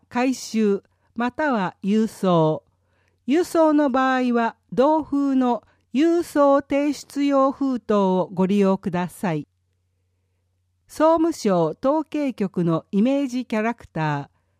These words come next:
センサスくんと未来ちゃんのイラストがあります。問い合わせ、総務課、統計、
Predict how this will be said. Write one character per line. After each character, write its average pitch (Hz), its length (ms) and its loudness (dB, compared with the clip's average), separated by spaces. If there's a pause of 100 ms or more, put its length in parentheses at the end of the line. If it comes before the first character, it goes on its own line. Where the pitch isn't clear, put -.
(180)
セ 349 200 -4
ン 330 100 0
サ 254 200 -2
ス - 160 -14
く 196 180 -4
ん 196 100 -2
と - 340 -6 (160)
未 254 160 -4
来 294 240 -2
ち - 180 -4
ゃ 202 60 -2
ん 190 100 0
の 185 80 0
イ 180 80 0
ラ 196 160 -4
ス - 100 -18
ト 180 120 -2
が 175 140 -2
あ 170 60 -2
り 165 140 -2
ま 160 180 -2
す。 - 200 -16 (1600)
問 269 200 0
い 247 80 2
合 208 100 0
わ 202 140 -4
せ、 185 320 -8 (600)
総 277 380 0
務 254 160 2
課、 202 320 -4 (560)
統 254 300 2
計、 202 540 -2